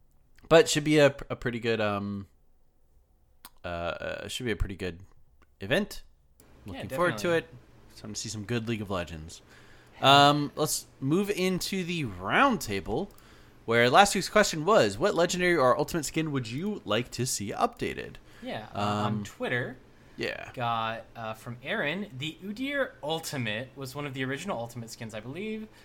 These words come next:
Speaker 2: So I bought it out of excitement, despite never playing him. Needless to say, I was very <laughs> disappointed." I think Spirit Guard Udyr is real good.
Speaker 1: I think so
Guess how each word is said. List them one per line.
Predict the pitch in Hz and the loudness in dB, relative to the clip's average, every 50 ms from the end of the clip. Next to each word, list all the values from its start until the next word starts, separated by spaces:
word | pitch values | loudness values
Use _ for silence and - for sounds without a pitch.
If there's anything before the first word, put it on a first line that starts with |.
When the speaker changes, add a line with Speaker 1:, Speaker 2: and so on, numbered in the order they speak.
| - - | -20 -8
Speaker 2:
So | - - 151 | -4 -2 -2
I | 160 | 0
bought | 220 247 277 | 0 -2 -2
it | 277 | -2
out | 269 262 240 | -4 -6 -6
of | 233 | -8
excitement, | 233 - - 170 156 156 160 170 170 143 | -10 -10 -6 -6 -6 -6 -6 -10 -12 -12
despite | 135 123 - - 117 110 110 | -12 -14 -10 -10 -8 -8 -8
never | 110 104 107 | -8 -10 -12
playing | 104 - - 156 151 151 | -12 -12 -10 -10 -10 -10
him. | 143 156 151 143 131 | -10 -10 -8 -8 -6
Needless | 131 131 139 143 131 | -6 -6 -6 -8 -8
to | - 139 | -10 -10
say, | 127 - 131 123 120 123 | -8 -2 0 0 0 0
I | 123 110 110 117 | 0 -2 -4 -4
was | 117 120 117 117 | -6 -6 -8 -8
very | 123 117 127 123 135 156 147 160 | -8 -6 -4 -4 -2 -2 -4 -4
<laughs> | 151 127 156 147 | -6 -6 -8 -8
disappointed." | 131 - 135 123 - - 117 113 113 - | -8 -8 -10 -12 -10 -12 -12 -10 -8 -10
I | 185 | -8
think | - 330 349 359 349 - - - | -8 -8 -10 -12 -14 -16 -20 -18
Spirit | - - - - 285 269 269 262 | -16 -14 -12 -6 -4 -4 -4 -4
Guard | 269 262 262 | -4 -4 -4
Udyr | 262 254 254 247 247 | -6 -6 -8 -10 -10
is | 247 - - | -10 -10 -10
real | 185 226 262 | -10 -10 -10
good. | 254 - - 90 - - - - - - - - - - - - - - - - - - - - - - | -10 -12 -16 -20 -20 -20 -20 -20 -20 -20 -20 -20 -20 -20 -20 -20 -20 -20 -20 -20 -20 -20 -20 -16 -2 2
Speaker 1:
I | 139 160 185 | 4 4 4
think | - - - - - - - 220 233 - | 4 0 -12 -16 -10 -4 -2 -2 -2 0
so | - - 269 233 190 | 0 2 2 2 2